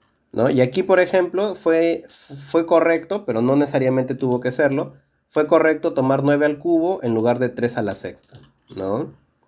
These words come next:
Bueno, entonces la respuesta o el resultado es nueve. Y nueve es lo que debemos buscar ahora en las alternativas. La primera dice tres, no.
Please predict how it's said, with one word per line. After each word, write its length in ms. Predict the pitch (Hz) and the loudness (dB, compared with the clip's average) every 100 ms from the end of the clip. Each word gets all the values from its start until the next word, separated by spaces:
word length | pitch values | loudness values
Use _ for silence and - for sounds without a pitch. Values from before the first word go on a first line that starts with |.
| _ _ _ - | _ _ _ -6
Bueno, 200 | 98 - | -6 -4
entonces 200 | - 131 | 0 4
la 100 | 135 | 4
respuesta 600 | 135 - 180 180 - 190 | 2 0 0 0 -2 -2
o 100 | 151 | 0
el 80 | 120 | 0
resultado 640 | 117 120 113 143 151 151 | -2 -6 -2 0 0 0
es 80 | 139 | 0
nueve. 400 | 110 101 95 - | 0 -2 -4 -6
Y 100 | 120 | 0
nueve 460 | 123 160 180 160 190 | 2 4 2 0 0
es 100 | 120 | -2
lo 140 | 139 143 | -4 -2
que 120 | 131 | -2
debemos 380 | 113 117 131 139 | 0 0 0 -2
buscar 340 | 135 - 131 | -4 0 4
ahora 320 | 135 131 131 | 4 4 2
en 60 | 135 | 0
las 160 | 123 | -4
alternativas. 880 | 113 101 98 98 92 190 139 104 - - - _ _ _ _ _ _ _ - _ _ _ _ _ - _ _ _ _ _ _ _ _ | -6 -10 -10 -10 -6 -4 -4 -6 -10 -20 -20 _ _ _ _ _ _ _ -20 _ _ _ _ _ -20 _ _ _ _ _ _ _ _
La 120 | 120 | -2
primera 360 | 127 127 147 156 | 2 4 6 4
dice 260 | 151 147 | 2 -4
tres, 400 | 139 139 147 170 | -4 -2 -2 -2
no. 160 | 123 110 | -6 -6